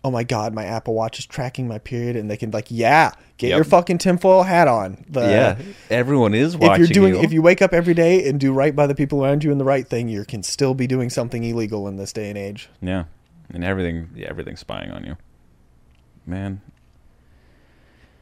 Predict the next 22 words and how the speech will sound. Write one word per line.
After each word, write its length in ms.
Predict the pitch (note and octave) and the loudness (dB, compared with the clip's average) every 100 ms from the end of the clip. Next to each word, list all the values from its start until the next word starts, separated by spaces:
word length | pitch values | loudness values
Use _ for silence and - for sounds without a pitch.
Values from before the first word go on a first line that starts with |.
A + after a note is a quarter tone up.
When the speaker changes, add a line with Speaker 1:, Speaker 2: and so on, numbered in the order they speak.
| _ _ _ - | _ _ _ -14
Speaker 2:
I've 80 | C3 | -10
been 100 | G2 | -8
paranoid 560 | A2 G#2 G2+ F#2+ F2+ - _ _ | -2 -2 0 -2 -4 -16 _ _
about 460 | - F#2+ G2 F3 - F4 C#4+ - | -10 -4 -2 -2 -8 -18 -16 -10
computers 540 | G2+ G#2 G#2+ G2+ F2 | -8 -4 -4 -4 -6
for, 140 | - - | -8 -8
'cause 200 | A2+ A#2+ | -4 0
I, 80 | A#2+ | 0
uh, 680 | A2 G#2+ G#2+ G#2 G#2 G2 G#2+ C3+ - | -2 -2 0 2 2 0 -4 -16 -14
I 60 | C#3 | -8
don't 100 | C3 | -6
remember, 140 | G#2 | -6
did 120 | F#2 | -4
I 40 | A#2+ | -4
ever 100 | A#2+ | -6
show, 200 | A#2 - | -8 -4
um, 280 | G#2+ G#2+ G2+ | -4 -2 -2
Little 160 | A#2 B2 | -4 -4
Brother 320 | G2+ A2+ C3+ | -2 -2 -4
by 120 | G#2 | -4
Cory 220 | - G2 | -4 -6
Doctorow? 480 | F#2 F2+ - B2+ C#3 | -4 -6 -8 -10 -8